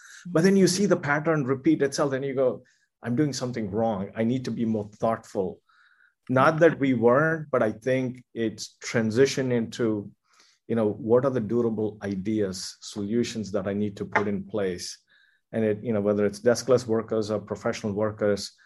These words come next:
I think increasingly, whether it's, you know, whatever the latest generation, Generation Z,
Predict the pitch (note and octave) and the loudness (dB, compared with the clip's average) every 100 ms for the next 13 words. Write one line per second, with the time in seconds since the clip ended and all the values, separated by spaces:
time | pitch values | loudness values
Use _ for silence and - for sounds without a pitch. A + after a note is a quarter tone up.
0 | _ _ _ _ A2+ A2+ C#3 C3 B2 A#2+ | _ _ _ _ -2 2 2 0 -2 -6
1 | G#2 C#3 C#3+ B2+ A2 G2+ F#2+ G#2 G2+ G2+ | 0 0 2 2 2 0 0 0 2 0
2 | F#2+ - B2+ A2 G#2 F#2+ - A2+ A#2+ B2 | -2 -12 -4 0 0 -4 -4 2 4 4
3 | B2 A2 A#2 A#2 G#2+ A2+ G#2+ A2+ G#2 G#2+ | 2 2 2 2 -2 -2 0 -2 -2 -8
4 | G2+ A2 G#2+ G#2 G#2+ G2 A2 A#2 G2+ G2+ | -4 -2 0 0 -2 -2 0 2 0 -6